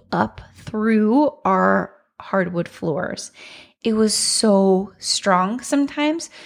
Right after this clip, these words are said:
We would have to go outside for a while. It was horrendous. I'm happy to tell you we've since renovated and completely sealed the underneath of our house. But <laughs> I remember going to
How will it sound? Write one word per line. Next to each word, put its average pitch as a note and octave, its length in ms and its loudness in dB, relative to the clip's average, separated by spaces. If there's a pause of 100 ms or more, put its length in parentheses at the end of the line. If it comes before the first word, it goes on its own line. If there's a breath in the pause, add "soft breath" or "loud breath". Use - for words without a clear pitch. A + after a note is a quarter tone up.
(340 loud breath)
We A3 200 2
would B3 100 4
have A3+ 220 -4
to C4 140 -2
go G#3+ 120 2
outside F#3 540 0
for F3+ 160 -4
a F3+ 60 0
while. E3 440 -2
It G#3+ 60 0
was G3+ 180 0
horrendous. F#3+ 1300 0 (520 loud breath)
I'm G#3 120 2
happy A3 260 0
to G#3 120 0
tell G3+ 180 0
you F#3 200 0
we've F#3 240 -2
since G3 460 0
renovated A3+ 680 0
and G3 220 0
completely G3 600 -2
sealed A3+ 640 0 (400)
the - 180 -2
underneath A3 600 -2
of G#3 80 -6
our G3+ 160 2
house. - 640 -2 (680 loud breath)
But - 200 0
<laughs> - 20 -10
I - 340 -2
remember C#4 540 2
going B3 360 0
to A#3+ 120 -6